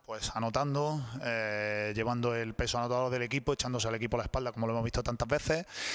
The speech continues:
y con el equipo pues con un espíritu de, de lucha y de sacrificio una vez más pues,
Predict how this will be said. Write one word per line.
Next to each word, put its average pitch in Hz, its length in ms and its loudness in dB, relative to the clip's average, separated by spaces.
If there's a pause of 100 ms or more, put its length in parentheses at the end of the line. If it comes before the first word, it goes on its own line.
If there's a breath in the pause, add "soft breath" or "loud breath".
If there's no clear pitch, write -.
(240 loud breath)
y 117 80 -2
con 113 160 0
el 101 80 -2
equipo 107 320 -2
pues 110 160 0
con - 160 -2
un 104 140 0
espíritu 104 400 -2
de, 104 420 2
de 104 100 0
lucha 107 320 -2
y 101 80 -2
de 98 140 0
sacrificio 107 1300 0
una 123 180 2
vez 107 140 0
más 110 280 -2
pues, 101 580 -2